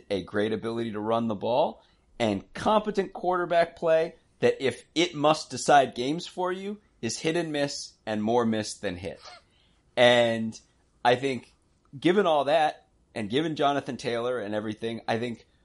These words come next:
Wisconsin is capable of being an excellent football team. I believe that they are solidly one of the top fifteen teams in the country. But I think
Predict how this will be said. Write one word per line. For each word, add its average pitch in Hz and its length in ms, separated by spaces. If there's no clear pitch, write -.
Wisconsin 143 960
is 117 280
capable 117 400
of 98 100
being 113 220
an 104 100
excellent 110 400
football 139 320
team. 180 380
I 104 200
believe 110 360
that 107 140
they 110 160
are 107 80
solidly 110 580
one 107 200
of 98 40
the 98 60
top 107 340
fifteen 107 460
teams 98 320
in 92 120
the 87 60
country. 76 440
But 120 420
I 113 240
think 120 480